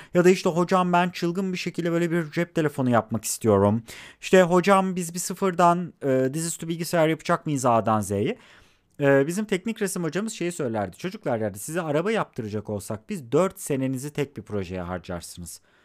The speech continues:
Ve dört senenizi bir projeye harcayarak buradan sadece bir proje bitirip çıkarsınız. Onun yerine istisnai olarak dönemde iki ama genelde dönemde üç, iki vize bir finaldi. Dönemde üç proje yapardık biz.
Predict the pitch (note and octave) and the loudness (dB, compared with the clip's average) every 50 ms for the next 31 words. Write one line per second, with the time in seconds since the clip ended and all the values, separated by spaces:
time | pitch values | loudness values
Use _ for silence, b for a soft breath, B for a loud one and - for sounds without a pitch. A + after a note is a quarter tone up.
0 | b b b b b - D#3+ D#3 D#3 G#3 C4 B3+ - - F3+ D#3 C#3+ C#3 C#3 C3 | b b b b b -8 -6 0 2 2 2 2 0 -2 -2 0 0 0 -2 -2
1 | B2 C3+ - D3 - - - D3 C3+ B2 A2 A#2+ A2+ A2 G2+ G#2+ C3+ D3+ E3+ D#3 | -4 -4 -6 -6 -8 -4 -2 -2 -2 -2 -2 -4 -6 -6 -6 -2 0 0 0 -2
2 | D#3 - G3+ G#3 F#3+ F3+ G3+ G#3 - - E3 F3 E3+ E3 F3 E3+ E3+ E3 - - | -4 -8 -6 -4 -4 -2 -4 -6 -6 -8 -8 -8 -6 -4 -4 -6 -6 -6 -4 -2
3 | F#3+ G3 F#3 F#3 - F#3+ D3+ C#3 E3 F3 D#3+ _ - B2+ A#2 G2+ A2 G2+ F2 - | -2 -2 -2 -4 -8 -8 -6 -4 -6 -6 -6 _ -4 -4 -4 -2 -4 -6 -8 -8
4 | - G2 F2+ F2+ _ - - - - F#2+ F2+ - - F#2+ F2+ E2+ - b b b | -12 -12 -12 -12 _ -14 -12 -6 -4 -4 -4 -4 -8 -10 -10 -12 -12 b b b
5 | b b b b b - F#3 A3 A#3+ C4 B3+ A3+ F#3+ D3+ C3+ B2 B2 C#3+ F#3+ A#3 | b b b b b -2 0 0 0 0 -2 0 2 2 2 2 2 0 -2 -4
6 | A#3 - _ _ _ _ - C#3+ - - - F#3+ F3 - - F3 E3+ E3+ F#3 A3 | -4 -8 _ _ _ _ -8 -8 -8 -6 -8 -8 -8 -6 -2 0 0 0 0 0
7 | A#3+ A3 G3 E3+ D3 C3+ B2 _ - A#2+ A2+ A2+ G#2+ G#2+ G#2+ G2+ - G#2+ - - | -2 -2 -2 0 0 -2 -2 _ -2 -2 0 0 0 0 0 -2 -4 -6 -8 -10
8 | - _ - - A3+ B3 A#3+ B B B B B B2 A#2+ D3 D3 D3 F#3 G3+ F#3 | -18 _ -6 -4 -4 -4 -6 B B B B B -2 0 0 0 0 0 -2 0
9 | F#3 F3+ E3+ E3 D#3 D3+ F3 E3+ E3+ E3 E3+ F#3 A3 G3+ D#3+ B2+ - - - - | 0 -2 -2 -2 -2 -2 0 0 0 0 0 -2 -2 -2 -4 -4 -6 -8 -14 -14
10 | - - - E3 C#3+ B2+ C3+ C#3+ - E3 - - A2+ G2+ G2 F#2+ G#2 F3+ A3+ G3 | -12 -6 -4 -4 -2 0 0 0 -2 -2 -6 -4 -2 0 0 0 0 -2 -4 -4
11 | F3 E3+ E3 F#3 F#3 F#3 F3+ A3 A3 - - - F3 D#3+ D3 C3+ C#3 C3 G#2 - | -4 -2 0 0 0 0 -2 -6 -6 -8 -8 -4 0 0 2 2 4 2 2 0
12 | - G2 F#2 F2+ F2 F2 - - F#2 - | 0 -2 -2 -2 -4 -8 -12 -12 -14 -14